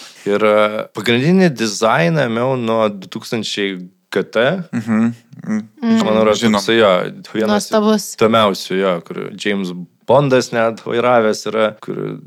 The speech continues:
Speaker 1: jam buvo netgi specialiai James Bondui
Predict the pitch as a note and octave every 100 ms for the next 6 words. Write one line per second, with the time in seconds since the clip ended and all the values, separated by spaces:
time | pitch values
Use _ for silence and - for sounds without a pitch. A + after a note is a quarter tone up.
0 | - _ _ _ - F#2+ G2 G#2+ G#2+ G2
1 | F#2+ F#2 - G#2+ G#2+ G#2 G2+ - - -
2 | A2+ A#2 A#2+ A2+ F2+ - G2 F#2 F2+ A2+
3 | B2+ A#2 G#2